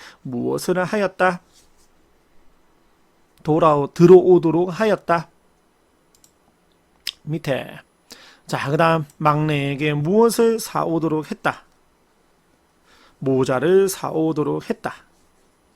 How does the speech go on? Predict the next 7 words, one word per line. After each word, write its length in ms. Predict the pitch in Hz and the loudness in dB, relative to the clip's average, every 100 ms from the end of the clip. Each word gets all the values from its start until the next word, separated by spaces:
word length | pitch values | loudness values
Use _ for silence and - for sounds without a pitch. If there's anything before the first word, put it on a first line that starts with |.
| _ _ _ _ _ _ _ | _ _ _ _ _ _ _
됐습니까? 540 | 175 - 143 131 165 - _ _ _ _ _ _ _ _ _ _ _ _ _ _ _ _ _ _ _ _ _ _ _ _ _ _ _ _ _ _ _ _ _ | -12 -10 -10 -8 -10 -12 _ _ _ _ _ _ _ _ _ _ _ _ _ _ _ _ _ _ _ _ _ _ _ _ _ _ _ _ _ _ _ _ _
순모로 560 | - - 190 190 190 185 | -8 -2 0 2 2 4
된 300 | 180 180 175 - | 2 0 -4 -2
통짜 600 | - 226 240 214 220 - _ | 0 0 -2 0 -2 -2 _
중절모였고 1000 | - 151 147 160 214 214 185 131 - 135 - _ _ - | -4 -2 0 0 0 0 0 -2 -6 -14 -14 _ _ -6
비단 440 | 151 151 180 202 - | -4 2 2 0 -6
리본이 1040 | 156 135 135 143 131 127 190 214 214 214 | -6 -4 -4 -4 -4 -2 -2 0 -2 -6